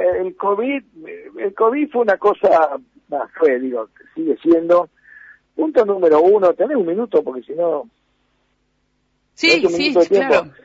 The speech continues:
Speaker 1: Primero, punto número uno, a todo eso que decían que éramos unos exagerados, que decíamos estupideces. En este momento acaba de salir en El Economista que se calcula que ya murieron, murieron dieciocho millones de personas.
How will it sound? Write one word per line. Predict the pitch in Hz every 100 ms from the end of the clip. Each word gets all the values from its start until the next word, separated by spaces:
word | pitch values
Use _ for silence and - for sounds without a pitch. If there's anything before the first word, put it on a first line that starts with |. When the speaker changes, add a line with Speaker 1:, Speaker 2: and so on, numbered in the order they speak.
| _ _ _
Speaker 1:
Primero, | - 277 330 240
punto | 226 208 180
número | 185 170 170
uno, | 208 185
a | 143
todo | - 185 170 160
eso | 156 147
que | 139
decían | 123 - 156 143
que | 139
éramos | 139 135
unos | 127 127
exagerados, | - 120 120 123 131 131 123
que | 120
decíamos | - 135 123 -
estupideces. | - 113 120 143 135 123 -
En | 226
este | 247 - 165
momento | 156 185 170 156
acaba | 180 175
de | 143
salir | 143 160 156
en | 135
El | 123
Economista | 131 127 147 120 139
que | 123
se | 120
calcula | 123 120 151 156 123
que | 123
ya | 143
murieron, | 135 127 143 139 131
murieron | 135 147 151 131
dieciocho | 120 156 160 156 135
millones | 123 143 147
de | 135
personas. | 123 - 120 113 107